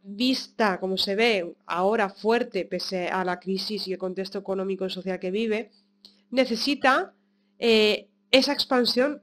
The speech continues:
exterior y va, va a ver que, vamos, el Tratado de Versalles,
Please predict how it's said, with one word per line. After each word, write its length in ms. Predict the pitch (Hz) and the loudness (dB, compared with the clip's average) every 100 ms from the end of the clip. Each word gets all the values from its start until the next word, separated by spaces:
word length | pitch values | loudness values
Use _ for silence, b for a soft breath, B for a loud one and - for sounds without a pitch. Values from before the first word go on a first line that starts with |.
| - | -6
exterior 760 | 220 - 208 208 269 254 339 - _ _ _ - | -6 -4 -2 0 2 2 -2 -10 _ _ _ -20
y 440 | - 233 233 226 | -8 -2 0 0
va, 400 | 190 247 277 - _ _ - - _ _ 196 | 2 4 2 -2 _ _ -20 -20 _ _ -6
va 100 | 202 | 2
a 20 | |
ver 260 | 247 311 311 | 6 6 4
que, 320 | 240 208 - _ _ _ _ _ | -2 -2 -4 _ _ _ _ _
vamos, 640 | 208 269 247 - - - _ - | -4 0 0 -2 -6 -10 _ -8
el 120 | 208 | -4
Tratado 320 | 196 196 196 | -2 0 2
de 60 | 220 | 4
Versalles, 800 | 233 220 247 247 294 320 - | 4 2 0 2 2 2 -4